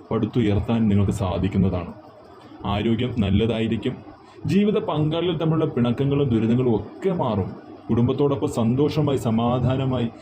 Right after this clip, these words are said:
ജീവിക്കാൻ സാധിക്കും. കുടുംബത്തോടൊപ്പം സന്തോഷ യാത്രകൾ, അതായത് തീർത്ഥയാത്രകൾ പോകുന്നതിനും വിനോദയാത്രകൾ പോകുന്നതിനുള്ള ഭാഗ്യം കാണുന്നു. വിദേശവാസം പറയപ്പെടുന്നു. ജോലി ലഭിക്കാതെ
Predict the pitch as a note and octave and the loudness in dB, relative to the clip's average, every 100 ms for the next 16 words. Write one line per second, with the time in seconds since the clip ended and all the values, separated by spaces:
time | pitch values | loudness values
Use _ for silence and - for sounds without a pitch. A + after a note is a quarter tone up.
0 | - G#2 G2+ G2+ G#2 A#2+ A#2 B2 A#2 A2+ | -8 0 4 4 4 2 0 0 0 -2
1 | C3 C3+ - - D#3+ D#3+ E3+ E3 D#3 C#3+ | -4 -8 -12 0 2 2 2 0 0 -2
2 | B2 A2+ B2+ B2+ G#2 G2 G#2 G#2 A#2 F#2+ | 0 2 2 2 2 2 0 -2 -2 0
3 | G#2+ A#2 B2 A2+ A#2+ - C3 A2 G#2+ A2 | 0 0 2 2 0 2 0 2 0 -2
4 | C3 C3 - G#2+ G#2+ G#2 G#2 - - - | 0 0 2 2 2 2 2 0 -8 0
5 | A2+ B2 B2 A#2 A2 A#2 C3 B2+ B2 G#2+ | 2 4 4 2 2 -2 0 0 2 2
6 | G#2+ G#2 G#2 G2+ F#2+ F#2 G#2+ A2+ G#2+ G#2 | 2 2 2 2 0 0 0 2 2 2
7 | G#2 A#2+ - - - - A2 A#2 B2 A#2 | 0 -2 -6 -16 -20 -4 0 2 2 0
8 | G2+ F#2 - B2 A#2 G#2+ G#2+ A2+ G#2+ A2+ | 0 0 0 0 0 0 0 2 2 2
9 | - - - G#2+ A#2+ A#2 C3+ A2 G#2+ G#2 | -2 -14 -12 0 2 4 4 2 2 0
10 | A#2+ A#2 A#2 | 0 0 0